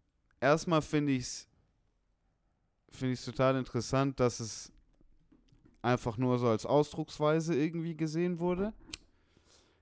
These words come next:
Ich find es tatsächlich immer noch das Gesündeste, wenn's um die Kunst geht, dass es irgend-, dass es passiert, wenn man irgendwas sagen will, aber halt ein anderes Medium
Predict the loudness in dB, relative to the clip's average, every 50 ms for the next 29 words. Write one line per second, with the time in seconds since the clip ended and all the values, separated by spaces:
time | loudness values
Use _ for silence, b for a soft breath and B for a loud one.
0 | B B -10 -10 -10 -8 -4 -4 -4 -2 -2 -6 -6 -4 -4 -4 -2 2 0 0
1 | 0 0 -6 -4 -4 -2 0 0 0 0 -2 -4 -8 -8 -4 -2 -2 -2 0 4
2 | 4 4 4 4 2 2 0 -2 0 2 2 4 4 2 0 -2 -8 -14 _ _
3 | _ _ _ _ _ _ _ _ _ -16 -8 -4 -2 -2 0 -2 -2 -4 -6 -8
4 | -6 -4 -4 -4 -4 -6 -8 -12 -18 _ _ _ _ _ _ _ _ _ _ -16
5 | -14 -14 -14 -14 -16 -18 -20 -20 -20 -20 -16 -10 -10 -10 -8 -4 -2 -2 -2 -2
6 | -6 -8 -6 -4 -2 -4 -4 -6 -12 _ _ _ _ _ _ _ _ _ _ _
7 | _ _ _ _ _ -2 -2 -2 -2 -4 -8 -8 -10 -14 -16 _ _ _ _ _
8 | _ -4 0 2 2 2 2 2 0 -2 -4 -6 -4 0 0 0 0 0 -4 -8
9 | -10 -12 _ _ -20 _ _ -2 -2 -2 -2 -4 -6 -4 2 4 4 4 4 4
10 | 2 2 2 4 2 2 2 2 0 0 0 -2 -4 -4 -6 -10 -4 -2 0 2
11 | 2 2 0 -2 -4 -6 -2 -2 0 0 0 -2 -2 -2 -2 0 0 0 0 0
12 | 0 -2 -4 -4 -6 -6 -4 -4 -4 -6 -6 -8 -8 -4 -2 -2 -2 0 2 0
13 | 0 0 -2 -8